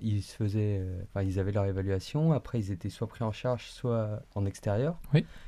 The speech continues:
Speaker 1: Eux, ils restent sur place. Du
Speaker 2: C'est
Speaker 1: coup, une
Speaker 2: ça.
Speaker 1: fois que l'évaluation est faite, est-ce qu'il y a des choses qui sont mises en place à
Speaker 2: Ouais.
Speaker 1: l'intérieur de l'ehpad ?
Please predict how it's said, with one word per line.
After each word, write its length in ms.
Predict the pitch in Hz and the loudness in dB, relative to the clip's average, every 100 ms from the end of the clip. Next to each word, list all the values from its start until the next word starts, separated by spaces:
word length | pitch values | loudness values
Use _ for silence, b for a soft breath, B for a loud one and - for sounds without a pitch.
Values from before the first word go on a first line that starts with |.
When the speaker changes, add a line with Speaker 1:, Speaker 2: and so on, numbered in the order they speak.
| B - | B 2
Speaker 1:
Eux, 80 | 143 | 6
ils 100 | 123 | 6
restent 240 | 107 127 | 6 2
sur 180 | - 127 | 2 -4
place. 380 | - 156 165 - | 4 4 4 -2
Du 80 | 110 | 0
Speaker 2:
C'est 40 | |
Speaker 1:
coup, 60 | 170 | 6
une 60 | |
Speaker 2:
ça. 100 | 131 | 6
Speaker 1:
fois 140 | 151 135 | 6 4
que 80 | |
l'évaluation 540 | 135 113 110 110 - 117 | 4 4 4 0 0 0
est 60 | |
faite, 340 | 107 156 170 - | 2 2 2 0
est-ce 140 | 110 - | -8 -4
qu'il 260 | - 123 | 0 2
y 100 | 117 | 4
a 60 | 110 | 4
des 80 | 107 | 2
choses 260 | - 139 | 2 -2
qui 100 | - | -2
sont 120 | - | -2
mises 160 | 113 107 | 0 2
en 80 | 104 | 0
place 280 | - 127 123 | 2 2 6
à 40 | |
Speaker 2:
Ouais. 60 | 107 | 6
Speaker 1:
l'intérieur 300 | 110 107 110 | 6 6 4
de 80 | 107 | 2
l'ehpad ? 400 | 113 175 165 | 2 0 0